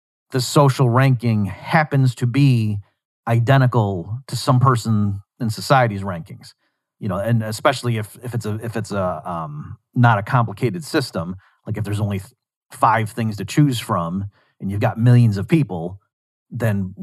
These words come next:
given the way millions of people are gonna rank the five things, and then the way, s-,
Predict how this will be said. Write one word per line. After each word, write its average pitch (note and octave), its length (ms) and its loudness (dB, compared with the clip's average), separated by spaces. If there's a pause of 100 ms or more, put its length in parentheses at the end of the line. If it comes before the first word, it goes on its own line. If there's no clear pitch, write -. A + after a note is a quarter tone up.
(140)
given C#3+ 300 4
the C3 80 4
way A#2+ 160 2
millions C3 320 4
of A2+ 60 -2
people B2+ 200 4
are B2 60 4
gonna G#2+ 160 2
rank B2 240 2
the - 80 -4
five A#2 320 2
things, A2 580 -2 (380)
and A2+ 100 -4
then A2 80 0
the A2 80 0
way, G#2+ 160 0
s-, - 220 -4